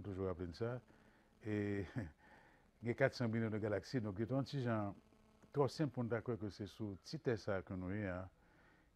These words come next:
qui a pris pas même représenter que son, on, on, on, on électron comme si nous dans, dans mon atomique là,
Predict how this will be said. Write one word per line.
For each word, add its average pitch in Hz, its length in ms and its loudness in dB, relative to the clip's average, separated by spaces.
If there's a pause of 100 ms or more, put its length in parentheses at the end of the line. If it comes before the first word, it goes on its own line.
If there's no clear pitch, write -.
qui 104 120 -6
a 104 140 0
pris 107 160 -6
pas 123 160 2
même 117 200 2
représenter 110 440 0
que 101 160 -2
son, 104 160 -4
on, 95 560 -4
on, 92 160 -10 (180)
on, - 1200 -18
on 98 60 -4
électron 117 400 2
comme 107 180 0
si 98 80 -8
nous 95 60 -6
dans, 95 260 -4
dans 87 460 -8
mon 101 180 -4
atomique 107 400 -2
là, 117 160 0